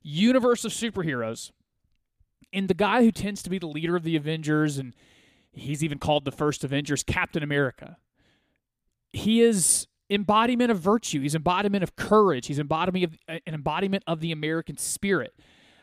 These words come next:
Over on my other show, South Carolina Connections, which you can find at palmettofamily dot org, palmettofamily dot org, you can find my second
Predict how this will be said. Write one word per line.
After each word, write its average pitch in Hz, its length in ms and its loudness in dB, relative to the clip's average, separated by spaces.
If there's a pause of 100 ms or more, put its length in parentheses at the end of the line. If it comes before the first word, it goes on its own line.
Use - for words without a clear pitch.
(160)
Over 170 240 2
on 185 60 -2
my 170 200 -4
other 175 200 0
show, 196 320 2
South 156 240 -4
Carolina 160 380 -4
Connections, 165 500 -10
which 160 140 -10
you 156 40 -8
can 147 80 -10
find 151 200 -2
at 143 60 -10
palmettofamily 147 720 -2
dot 131 220 -2
org, 156 300 2
palmettofamily 135 480 -6
dot 120 180 -6
org, 156 240 4
you 143 60 -12
can 135 100 -8
find 131 220 -8
my 120 80 -8
second 127 320 -10